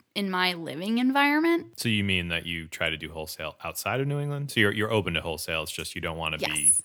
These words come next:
Speaker 2: inundated by it locally?
Speaker 1: Yeah. So
Speaker 2: Okay.
Speaker 1: e-commerce is where I would direct close friends. Um,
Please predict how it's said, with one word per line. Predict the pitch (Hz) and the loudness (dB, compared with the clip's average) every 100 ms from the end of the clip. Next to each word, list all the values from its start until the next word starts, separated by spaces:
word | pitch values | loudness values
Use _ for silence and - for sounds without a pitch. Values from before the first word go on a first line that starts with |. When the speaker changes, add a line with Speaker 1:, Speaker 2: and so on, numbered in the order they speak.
| _ | _
Speaker 2:
inundated | 101 90 87 90 85 80 | -2 0 2 2 2 0
by | 76 | -2
it | 73 78 | -2 -6
locally? | 73 - - 113 | -10 -12 -12 -8
Speaker 1:
Yeah. | 214 - 220 | -6 -6 -4
So | - - 262 | -2 4 6
Speaker 2:
Okay. | 247 | 6
Speaker 1:
e-commerce | 262 285 - 226 214 220 214 220 220 - | 2 -4 -2 2 4 4 2 0 -2 -2
is | 202 196 - - | -2 0 0 -2
where | 208 196 196 | -4 -2 -2
I | 196 | -4
would | 196 196 | -4 -4
direct | 196 180 180 - - - - - | -2 -2 -2 -6 -8 -8 -12 -18
close | - 185 185 - | -6 -2 0 -2
friends. | - - - 240 - - _ 175 - | -2 -8 -6 -4 -6 -8 _ _ -8
Um, | 202 196 190 190 | -6 -6 -6 -8